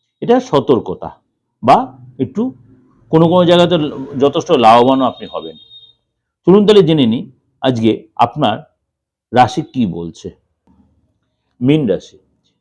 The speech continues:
মীন রাশি কিন্তু আর্থিক স্থিতি আগের চেয়ে অনেকটাই বেটার হবে, যদি আপনার সাড়ে সাতির সেকেন্ড স্টেজ।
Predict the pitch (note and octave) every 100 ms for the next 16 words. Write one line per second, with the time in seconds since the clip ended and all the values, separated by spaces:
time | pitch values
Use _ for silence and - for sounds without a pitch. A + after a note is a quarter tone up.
0 | - C3 F3+ F3+ C3+ A#2 G#2+ F#2+ - C3+
1 | - G2 - G#2+ G#2+ A2 C3 G2+ G2 D3
2 | A#2 G#2+ G#2 F2 E2 F2 G2+ B2 C3 C#3
3 | E3 F3+ - G#2 G#2 A#2 A2+ C#3 - F#2
4 | F#2 - -